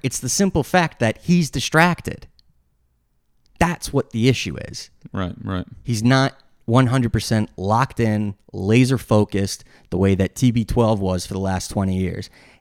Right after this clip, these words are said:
Speaker 1: And I like that you started off this conversation by saying how critical Zolak is of the position, because that's what he cares about. He cares about the
Speaker 2: Well, 'cause he
Speaker 1: legacy
Speaker 2: used
Speaker 1: of
Speaker 2: to,
Speaker 1: the Patriots
Speaker 2: 'cause he used to be a
Speaker 1: quarterbacks.
Speaker 2: quarterback, and I hate all, you know,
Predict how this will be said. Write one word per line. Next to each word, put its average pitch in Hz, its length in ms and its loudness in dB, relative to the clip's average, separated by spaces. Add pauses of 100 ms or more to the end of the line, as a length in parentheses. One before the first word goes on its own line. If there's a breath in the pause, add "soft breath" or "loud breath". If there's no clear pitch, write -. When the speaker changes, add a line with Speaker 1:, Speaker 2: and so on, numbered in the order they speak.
Speaker 1:
And 101 80 -2
I 101 60 0
like 113 340 4
that - 140 -2
you 143 100 2
started 117 400 0
off 110 240 2
this - 160 -4
conversation 95 640 -2
by 92 140 -2
saying 92 380 -2
how 95 120 -2
critical 101 440 -2
Zolak 95 420 0
is 98 160 -2
of 92 120 -8
the 90 60 -2
position, 113 600 2 (580 soft breath)
because 135 300 4
that's 147 240 2
what 151 120 2
he 113 80 2
cares 127 300 0
about. 64 300 -8
He 104 100 -8
cares 117 360 0
about 107 260 2
the 101 100 2
Speaker 2:
Well, 95 120 2
'cause 110 60 6
he 117 60 4
Speaker 1:
legacy 107 220 2
Speaker 2:
used 98 120 4
Speaker 1:
of 98 100 -2
Speaker 2:
to, - 60 -2
Speaker 1:
the - 60 -
Patriots 117 420 2
Speaker 2:
'cause - 40 0
he 139 60 8
used 151 180 8
to 120 60 4
be 98 80 4
a 95 80 4
Speaker 1:
quarterbacks. - 80 -6
Speaker 2:
quarterback, 95 420 2
and 101 80 -2
I 92 80 -2
hate 127 300 -4
all, 101 320 -4
you 104 80 -4
know, 87 240 -8